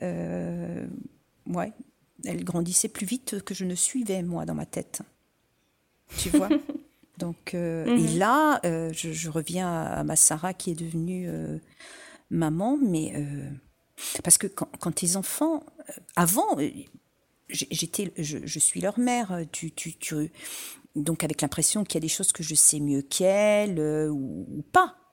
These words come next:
Speaker 1: ou pas. Mais là, euh, ma fille, ce matin,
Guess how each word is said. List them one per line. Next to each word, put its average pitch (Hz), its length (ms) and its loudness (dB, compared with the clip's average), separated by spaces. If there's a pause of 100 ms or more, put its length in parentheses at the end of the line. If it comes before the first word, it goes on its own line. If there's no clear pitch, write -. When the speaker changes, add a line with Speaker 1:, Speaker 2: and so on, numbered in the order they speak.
(800)
Speaker 1:
ou 185 60 -2
pas. 233 300 0 (300)
Mais 160 200 6
là, 247 320 4 (380)
euh, 139 380 -4 (320)
ma 131 140 -4
fille, - 460 -2 (100)
ce - 240 2
matin, 196 460 -2